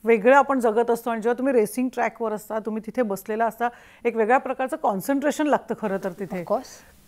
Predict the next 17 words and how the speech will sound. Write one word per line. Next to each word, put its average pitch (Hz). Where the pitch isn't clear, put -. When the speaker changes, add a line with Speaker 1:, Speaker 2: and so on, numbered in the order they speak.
Speaker 1:
कशी 254
ही 311
से-, 320
मुळात 262
प्रॅक्टिस 240
असते 269
आणि 269
तो 311
काय 277
स्पार्क 233
असतो 277
की 262
तो 277
तुम्हाला 254
घेऊन 233
जातो 220
तिकडे? 185